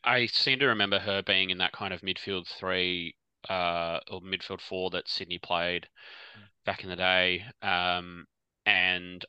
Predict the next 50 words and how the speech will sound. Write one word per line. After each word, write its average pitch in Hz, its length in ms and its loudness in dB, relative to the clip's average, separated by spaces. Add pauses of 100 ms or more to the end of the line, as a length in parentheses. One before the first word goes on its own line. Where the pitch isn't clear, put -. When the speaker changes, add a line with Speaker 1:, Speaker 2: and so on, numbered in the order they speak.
Speaker 1:
I - 60 -2
feel 349 340 0
as 160 160 0
much, 190 340 2 (160)
as 143 160 -2
much 160 240 0
as, 156 220 -2
as 117 200 0
you 113 80 0
say, 113 300 4
as 90 220 2 (160)
of 101 100 -6
her 101 540 -2 (100)
being 92 580 -2 (480)
kind 98 200 -4
of 90 120 -4 (960)
forced - 440 0
out 90 160 0
is - 80 -12
the 98 80 -10
wrong 92 120 -10
word, 90 220 -6
but - 180 -6
Speaker 2:
Mm. - 160 -16
Speaker 1:
leading 113 420 2
to, - 140 -6 (160)
you - 80 2
know, 113 80 6
Speaker 2:
Yeah. 90 40 4
Speaker 1:
making 110 340 2
an 104 80 2
economic 95 400 -4
Speaker 2:
Y-, 117 60 -10
yeah, 113 80 -10
Speaker 1:
decision 120 340 -2
Speaker 2:
yes. 92 160 -12
Speaker 1:
that, 101 160 0 (640)
that 110 120 4
she, 101 520 6
that 95 160 0
she's 90 220 0
gonna 95 180 -2
make 87 200 -2 (160)
better, 87 340 -4 (200)
make 98 160 -2
a - 20 -8
better 90 160 -4
quid 87 220 -8
elsewhere. 90 400 -2
Like, 95 260 0